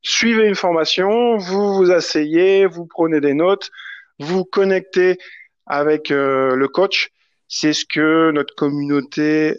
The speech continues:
euh, fait tous les jours. Et bah, vous allez voir que, euh, voilà, si vous voulez, euh, apprendre, si vous voulez devenir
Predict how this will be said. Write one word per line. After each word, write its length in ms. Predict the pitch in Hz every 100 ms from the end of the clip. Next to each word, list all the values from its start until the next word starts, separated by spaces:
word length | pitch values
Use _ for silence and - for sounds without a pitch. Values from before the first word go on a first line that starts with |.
| -
euh, 140 | 127
fait 240 | 123 151
tous 140 | 147 147
les 120 | 135
jours. 360 | 131 180 190 - _ _ _ - -
Et 340 | 131 143 156 160
bah, 160 | 139
vous 200 | 120 127
allez 180 | 127 123
voir 460 | 120 135 147 - -
que, 460 | - 131 135 139 -
euh, 160 | 123 120
voilà, 260 | 120 127 151
si 200 | - 135
vous 180 | 131 127
voulez, 420 | 127 131 143 143 _ _ _ _ _ -
euh, 320 | 127 123 123
apprendre, 760 | - 139 - 165 175 185 175 139
si 160 | - 135
vous 80 |
voulez 180 | 135 143
devenir 640 | 135 131 143 147 151 147